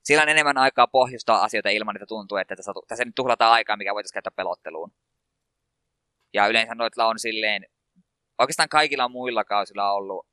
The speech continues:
no oli kyllä tuollakin, että siellä on totta kai se yksi iso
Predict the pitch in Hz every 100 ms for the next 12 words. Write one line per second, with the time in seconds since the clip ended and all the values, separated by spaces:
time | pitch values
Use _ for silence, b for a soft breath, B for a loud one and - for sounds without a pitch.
0 | - 127 214 202 _ _ _ 139 127 113
1 | - 120 110 107 - _ _ _ _ _
2 | _ - 131 160 151 180 127 120 113 -
3 | 143 - 135 - _ _ - 127 156 123
4 | 113